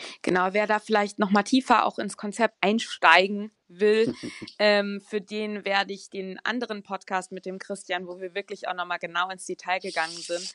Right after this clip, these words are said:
Speaker 1: da findest du den Link in den Shownotes. Aber jetzt, genau, du hast schon gesagt, ein Schwerpunkt ist Bier. Aber so von außen betrachtet ist ja Bier doch,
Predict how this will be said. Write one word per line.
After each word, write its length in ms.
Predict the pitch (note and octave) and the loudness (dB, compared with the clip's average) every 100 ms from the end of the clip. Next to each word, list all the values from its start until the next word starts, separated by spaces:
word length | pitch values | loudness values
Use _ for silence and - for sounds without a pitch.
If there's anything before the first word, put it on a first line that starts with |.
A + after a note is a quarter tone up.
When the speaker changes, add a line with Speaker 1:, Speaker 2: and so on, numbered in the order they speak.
| - | -4
Speaker 1:
da 120 | F#3 | -4
findest 300 | F3+ G3 F3+ | -2 -4 -4
du 40 | F#3 | -6
den 140 | F3 | -4
Link 320 | E3+ F#3 - | 0 -2 -4
in 120 | - E3+ | -10 -6
den 140 | E3+ | -6
Shownotes. 920 | - E3+ E3 F3 C#3+ B2 - - - - - - - - - - - | -8 -2 0 0 -4 -8 -12 -16 -18 -20 -20 -18 -20 -20 -20 -20 2
Aber 160 | A3+ A#3 | 6 8
jetzt, 420 | C4 A3+ - - | 8 4 4 -4
genau, 280 | B3+ A#3+ F#3 | 0 4 4
du 100 | G#3 | 4
hast 180 | G3 - | -4 -2
schon 160 | B3 | -4
gesagt, 360 | B3 A3+ F#3 - | -2 0 0 -2
ein 180 | F3 E3+ | -10 -10
Schwerpunkt 540 | - F3+ F#3 A#3 A#3 | -8 -10 -8 -12 -10
ist 160 | B3+ - | -14 -4
Bier. 240 | C4+ A3 - | 2 2 2
Aber 220 | A3+ A#3 | 2 2
so 160 | A3+ C4 | 0 -8
von 200 | - A#3 - | -10 -10 -4
außen 340 | B3 E4+ D4 | -4 -4 -8
betrachtet 640 | B3+ - A3 G#3+ A#3 A3+ - | -8 -4 -4 -4 -10 -12 -10
ist 200 | A#3 - | -10 -2
ja 180 | G#3+ G3+ _ - | -2 -2 _ -14
Bier 360 | A#3 C#4+ B3+ - _ | 0 2 2 -2 _
doch, 600 | A3 C4 - - _ _ | 2 2 -2 -18 _ _